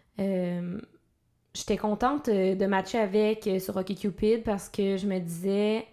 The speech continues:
ça a l'air de quelqu'un d'intéressant, ça a l'air de quelqu'un de drôle et tout. Puis j'étais vraiment contente de le recevoir. Euh, par contre, hi, ah, ça, ça sonne pas bien, par contre.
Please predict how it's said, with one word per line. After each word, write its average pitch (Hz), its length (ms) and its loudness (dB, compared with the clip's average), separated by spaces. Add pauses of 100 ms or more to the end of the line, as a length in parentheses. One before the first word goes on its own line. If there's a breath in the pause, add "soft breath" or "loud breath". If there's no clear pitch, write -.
(380 soft breath)
ça - 140 -2
a - 40 2
l'air 196 100 4
de 208 80 2
quelqu'un 208 280 -2
d'intéressant, 208 600 0
ça 240 80 -2
a - 20 0
l'air 214 80 0
de 214 80 -12
quelqu'un 196 200 -2
de 190 40 -4
drôle 220 480 2
et 196 60 0
tout. 269 280 -2
Puis - 120 -8
j'étais - 140 -2
vraiment 196 200 0
contente 262 240 -2
de 294 60 0
le 233 60 2
recevoir. 190 720 -2 (480 loud breath)
Euh, 202 560 0 (1400)
par 262 320 0
contre, 262 760 -2 (600)
hi, 247 520 0
ah, 185 140 -4
ça, - 140 -8
ça 202 140 -4
sonne 202 240 -4
pas 196 120 -2
bien, 208 280 -6
par - 220 -10
contre. - 440 -10